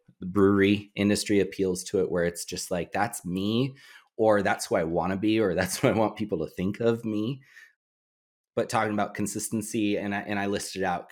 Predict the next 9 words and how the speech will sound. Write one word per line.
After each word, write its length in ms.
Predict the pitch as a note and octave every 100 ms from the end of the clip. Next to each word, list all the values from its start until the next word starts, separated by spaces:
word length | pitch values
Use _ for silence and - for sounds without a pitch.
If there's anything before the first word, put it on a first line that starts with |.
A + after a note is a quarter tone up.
| -
design 380 | G2 F2+ G2+ G2+
elements, 480 | F2 E2 E2 - - F2+
right? 280 | F2+ G2 - _ - - _ _
If 180 | G#2+ -
you 120 | A#2+
start 280 | B2+ B2+ A2+
to 60 | G#2+
go 200 | F#2+ F2+
off 340 | F2 E2+ -